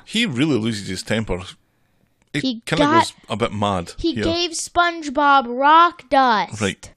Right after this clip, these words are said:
Speaker 1: SpongeBob should really remind him of this.
Speaker 2: Which he doesn't.
Speaker 1: No. So Patrick continues to
Speaker 2: Break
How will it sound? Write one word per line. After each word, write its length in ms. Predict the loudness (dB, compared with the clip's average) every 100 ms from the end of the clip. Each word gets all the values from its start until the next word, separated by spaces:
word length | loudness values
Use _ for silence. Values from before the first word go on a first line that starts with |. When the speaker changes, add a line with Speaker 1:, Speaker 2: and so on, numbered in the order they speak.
| _ -8
Speaker 1:
SpongeBob 400 | -6 -4 -4 -6
should 200 | -8 -6
really 160 | -6
remind 300 | -4 -6 -6
him 80 | -6
of 80 | -8
this. 240 | -10 -14 _ _ _ _ _ _ _ -12
Speaker 2:
Which 180 | -10
he 100 | -10
doesn't. 480 | -6 -6 -6 -8 -6
Speaker 1:
No. 320 | -2 -2 -2 -10 -20 _ _ -14
So 300 | -6 -4 -4
Patrick 580 | -2 -2 -2 -8 -12 -10
continues 480 | -10 -6 -4 -6 -4
to 220 | -6 -6 _ _ -8
Speaker 2:
Break 280 | -6 -6